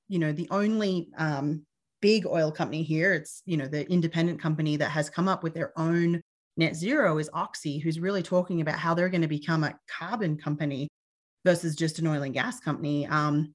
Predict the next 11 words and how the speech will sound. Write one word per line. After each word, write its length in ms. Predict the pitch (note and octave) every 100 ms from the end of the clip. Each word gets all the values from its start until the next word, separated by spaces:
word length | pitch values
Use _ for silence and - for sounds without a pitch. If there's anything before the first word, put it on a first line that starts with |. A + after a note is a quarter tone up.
| _
and 160 | E3 F3
then 180 | F3+ E3+
what 120 | G3+
we've 160 | G3 D#3
seen 320 | - F#3+ F3+
with 120 | D#3
Chevron 440 | - F3+ E3+ D#3
and 120 | C#3+ -
Exxon, 480 | F3+ - E3 D3+
and 140 | D3 D#3
they 340 | D#3+ D#3 D3+